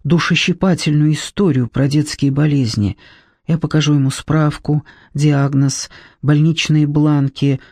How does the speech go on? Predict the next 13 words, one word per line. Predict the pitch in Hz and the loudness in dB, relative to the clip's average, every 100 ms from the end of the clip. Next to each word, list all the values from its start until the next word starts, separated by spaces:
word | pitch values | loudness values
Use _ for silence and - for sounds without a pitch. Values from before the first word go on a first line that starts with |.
| _ | _
с | - - | -10 0
именем | 185 165 143 135 - | 2 4 2 2 0
и | |
фотографией | - 147 143 156 151 151 139 | -2 -2 2 2 2 0 2
моего | 147 139 143 | 2 2 0
сына, | 151 - 139 117 104 110 _ _ _ - | -2 -2 -2 0 -2 -6 _ _ _ 0
моё | 143 151 | 2 2
удостоверение | 156 139 147 - 135 143 135 143 | 0 -2 -4 -2 0 2 2 2
личности. | 139 135 - 120 - - 107 - _ _ _ _ | 0 -2 -2 -2 -2 -6 -6 -6 _ _ _ _
Я | 127 135 | -2 0
предложу | 139 151 143 147 151 | 0 -2 0 0 2
ему | 147 147 | 2 2
деньги. | 143 156 135 117 110 - | 0 0 0 0 -2 -6